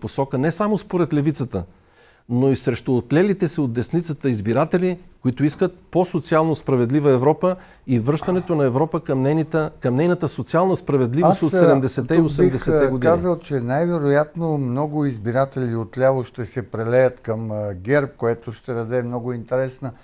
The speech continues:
Speaker 2: пропорция на изборите и това личи от логиката на политическото развитие, но това ще
Speaker 1: Нещо
Speaker 2: бъде
Speaker 1: като ще се
Speaker 2: друга
Speaker 1: качат
Speaker 2: тема.
Speaker 1: на асансьора и ще се качат на последния етаж. Желаем
Speaker 2: Ще
Speaker 1: успех!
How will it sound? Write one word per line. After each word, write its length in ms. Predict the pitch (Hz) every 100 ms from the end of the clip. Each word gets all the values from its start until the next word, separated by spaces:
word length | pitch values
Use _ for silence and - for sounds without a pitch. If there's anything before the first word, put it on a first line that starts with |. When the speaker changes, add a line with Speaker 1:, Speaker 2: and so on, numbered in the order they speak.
| _ _
Speaker 2:
пропорция 680 | 127 123 - 180 180 175 156
на 120 | 139
изборите 500 | 151 160 165 165 151 151
и 140 | 139
това 200 | - 160
личи 300 | 156 143 -
от 220 | 156 139
логиката 680 | 143 160 156 143 151 143 139
на 160 | 135 131 - _ _ -
политическото 1000 | 139 131 127 175 175 156 - 143 131 135
развитие, 580 | 131 123 214 214 196 214
но 140 | 202
това 200 | 175 180
ще 100 | 123
Speaker 1:
Нещо 220 | 147 180
Speaker 2:
бъде 140 | 185 175
Speaker 1:
като 340 | 185 190 180
ще 180 | - 165
се 100 | 139
Speaker 2:
друга 160 | 185 180
Speaker 1:
качат 320 | 196 190 196
Speaker 2:
тема. 100 | 185
Speaker 1:
на 60 |
асансьора 560 | 170 - 139 - 180 202
и 60 | 180
ще 140 | 165
се 140 | -
качат 340 | 143 143 - 190
на 80 | 170
последния 440 | 147 - 156 135
етаж. 400 | 101 92 87 -
Желаем 380 | - 117 131 156
Speaker 2:
Ще 60 | 175
Speaker 1:
успех! 280 | 156 -